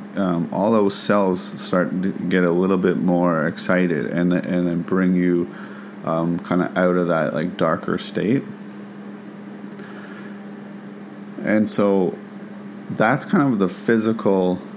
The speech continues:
movement side of it. The, like, the, the things that you can do for yourself, just kinda how, like, a, a cat, um, cleans itself, a, a dog,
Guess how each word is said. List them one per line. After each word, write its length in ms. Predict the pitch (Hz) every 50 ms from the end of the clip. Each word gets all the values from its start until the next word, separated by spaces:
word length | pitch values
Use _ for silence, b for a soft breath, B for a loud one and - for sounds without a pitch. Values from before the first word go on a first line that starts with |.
| - 87
movement 500 | 95 101 104 104 95 95 90 85 80 -
side 280 | - - 87 82 76
of 120 | 67 60 69
it. 360 | 69 58 - - - - -
The, 120 | 95 - -
like, 280 | 78 92 90 90 -
the, 440 | - 95 85 85 82 82 82 82 - - - - 104 117
the 80 | - 92
things 240 | - 104 113 117 113
that 120 | 113 107
you 60 | 104
can 240 | 104 110 104 98 92
do 260 | 87 101 95 95 95
for 280 | 90 - - - 87 87
yourself, 600 | 85 87 90 - - - 85 85 - - - -
just 220 | - 101 90 -
kinda 200 | - - 90 87
how, 220 | 87 87 87 87 87
like, 180 | 87 85 82
a, 140 | 87 85 85 - -
a 80 | 104 104
cat, 380 | - - - 98 92 87 - - - B B B B B B B B B B -
um, 340 | - 87 87 90 87 90 92
cleans 460 | - - - 110 110 113 113 113 110
itself, 640 | 110 104 - - - 110 104 104 104 101 101 98 - -
a, 420 | - - 87 87 - - 90 90
a 40 | 90
dog, 560 | 90 90 92 90 92 92 92 92 90 95 113